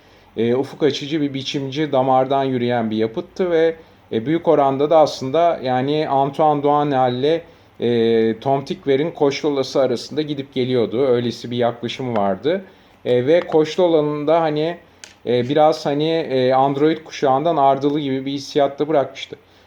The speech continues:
E, burada aslında yani Sandra Bullock karakteri, e,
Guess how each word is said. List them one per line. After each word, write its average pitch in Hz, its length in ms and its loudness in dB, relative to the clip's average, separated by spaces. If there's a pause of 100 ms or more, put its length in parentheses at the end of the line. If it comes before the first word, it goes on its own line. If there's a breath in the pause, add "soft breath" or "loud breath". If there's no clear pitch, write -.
(100)
E, 120 100 -4
burada 185 200 4
aslında 196 380 2
yani 185 220 2
Sandra 180 480 0
Bullock 180 320 0
karakteri, 156 640 0 (500 loud breath)
e, 131 100 0